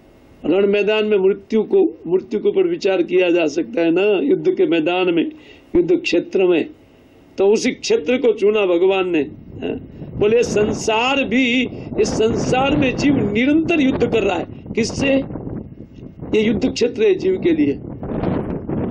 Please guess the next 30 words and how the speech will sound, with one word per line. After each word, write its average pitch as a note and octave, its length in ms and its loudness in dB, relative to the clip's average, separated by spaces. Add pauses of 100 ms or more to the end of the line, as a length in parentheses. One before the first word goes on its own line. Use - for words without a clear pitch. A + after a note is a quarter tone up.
(180)
और F#3 80 2
आखिर G#3+ 320 0
जीव F3+ 400 -2
परास्त G3 400 -2
हो F3 160 2
जाता - 300 -4
है। - 140 -10 (280)
किससे? A#3 500 0 (720)
माया G#3+ 500 0
से, D#3+ 280 0 (1400)
है? F#3+ 440 -4 (1400)
तो G#3+ 100 2
बोलते B3+ 280 2
सभी C4 400 0
जीव C4+ 220 0
लोग C#4+ 220 2
उन C#4+ 160 0
माया A#3+ 320 0
के C4 160 0
ऊपर A3 340 0 (240)
विजय B3 320 2
प्राप्त G#3+ 640 -2
करें, A3 260 2 (400)
हैं? E4 240 -8 (1040)
ये F#3 80 4
भगवान E3 560 -2
का - 140 -4
परोपकार D#3+ 640 -4
है - 60 -2
जगत - 360 -8